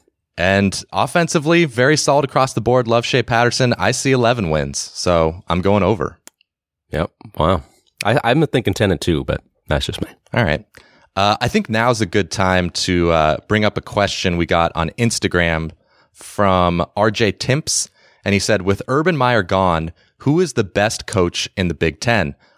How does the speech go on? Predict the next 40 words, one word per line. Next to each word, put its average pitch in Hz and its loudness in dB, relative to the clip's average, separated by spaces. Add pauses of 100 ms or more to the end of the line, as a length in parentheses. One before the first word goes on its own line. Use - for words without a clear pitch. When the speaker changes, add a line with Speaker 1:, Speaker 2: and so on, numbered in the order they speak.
(160)
Speaker 1:
A 90 -6
lot 95 2
of - -14
people 95 0
say 85 0
James 82 -2
Franklin 123 0
or 87 0
Jim 82 -2
Harbaugh, 113 2 (320)
but 101 -2
I 120 2
think 156 -2
it 143 0
has 120 -2
to 117 -4
be 113 4
Mark 98 0
Dantonio, 92 2 (240)
given 92 0
the 87 0
body 95 0
of 117 0
work 92 0 (180)
and 90 -4
history. 98 -2 (800)
Full 131 0
disclosure, 120 2 (160)
I 101 2
am 117 2
a 120 2
Spartan 98 0
fan, 95 0
but 85 0
still 90 0
think 95 -2
I'm 95 2
right." 73 0 (260)
Speaker 2:
<laughs> - -14
Yeah, 101 0